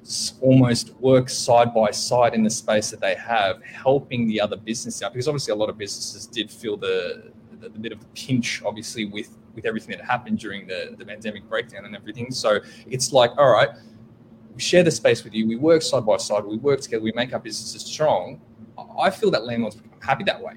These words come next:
'cause you're still not, you're not losing out at all. It's just maximizing the, the space there. And, and again, it, it even adds greater exposure, I think, for the business, for the property as a whole.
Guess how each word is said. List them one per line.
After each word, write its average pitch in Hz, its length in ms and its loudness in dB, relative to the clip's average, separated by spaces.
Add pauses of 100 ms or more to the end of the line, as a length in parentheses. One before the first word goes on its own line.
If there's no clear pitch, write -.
(100)
'cause 151 140 -2
you're 170 60 0
still 220 180 2
not, 139 240 0
you're 160 120 2
not 180 200 4
losing 110 380 -2
out 95 100 -2
at 98 80 -4
all. 135 400 0
It's 131 200 -6
just - 420 -4
maximizing 117 720 -4
the, 110 120 -10 (100)
the - 80 -14
space 113 500 -2
there. 120 360 4
And, 107 180 0
and 101 280 -8 (560)
again, 135 260 2
it, 123 140 2
it 147 100 -8
even 180 200 -2
adds 135 340 -2
greater 107 380 2
exposure, 110 720 0 (340)
I 107 80 2
think, 110 320 -12
for 117 480 2 (240)
the - 60 -14
business, 127 400 -2
for 120 100 -12
the 107 80 -4
property 113 500 -4
as 107 120 -4
a - 40 -2
whole. 113 460 0